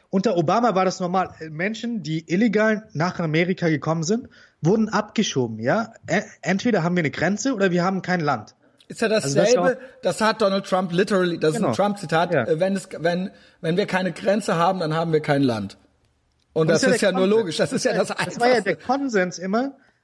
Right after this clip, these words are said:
Speaker 1: von den Demokraten und den Republikanern. Aber jetzt, da Donald Trump gewählt wurde, scheint selbst dieses Thema so polarisiert worden zu sein, dass die
Speaker 2: Alter,
Speaker 1: Leute
Speaker 2: wir haben
Speaker 1: hinstellen
Speaker 2: dasselbe Thema in Europa.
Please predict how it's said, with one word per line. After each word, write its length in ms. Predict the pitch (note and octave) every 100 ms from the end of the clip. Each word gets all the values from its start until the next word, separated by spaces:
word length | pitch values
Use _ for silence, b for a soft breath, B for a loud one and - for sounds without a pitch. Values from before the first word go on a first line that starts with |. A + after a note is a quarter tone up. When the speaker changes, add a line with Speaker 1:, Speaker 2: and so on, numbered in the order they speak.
| b b D#3
Speaker 1:
von 140 | - G#3+
den 120 | F#3+
Demokraten 520 | F#3 F3+ - F3+ F#3
und 120 | D#3
den 100 | E3
Republikanern. 680 | C#3+ C#3+ C3 C3 D3 E3+ G3+ D#3
Aber 160 | D#3
jetzt, 560 | C#3 G3+ B3+ - - _ b b b
da 120 | D#3+
Donald 360 | D3 F#3+ F3+ E3+
Trump 240 | G#3+ A#3
gewählt 440 | D#3+ D3 A3+ A#3 C3
wurde, 320 | C#3+ F#3 A#3+ b b b
scheint 580 | - - - A3+ B3+ - _ _ -
selbst 540 | C#3 G3 A3 - -
dieses 260 | A#3 A#3+ -
Thema 300 | G3+ F3+ D#3+
so 180 | G3
polarisiert 840 | A#3+ G#3+ F#3+ E3 C#3 C3 A#3 C#4 - C3+
worden 360 | C3+ D#3+ D3+
zu 120 | -
sein, 440 | B2+ C#3+ G3 A3 - b b b b
dass 160 | F#3+ -
die 60 |
Speaker 2:
Alter, 120 | A3 G3+
Speaker 1:
Leute 120 | G#3
Speaker 2:
wir 80 | G3+
haben 120 | G3 A#3+
Speaker 1:
hinstellen 160 | G#3
Speaker 2:
dasselbe 340 | G3+ F#3 G3 -
Thema 280 | F#3 F#3
in 60 | D#3
Europa. 520 | C3+ C3 C#3+ A#2 G#2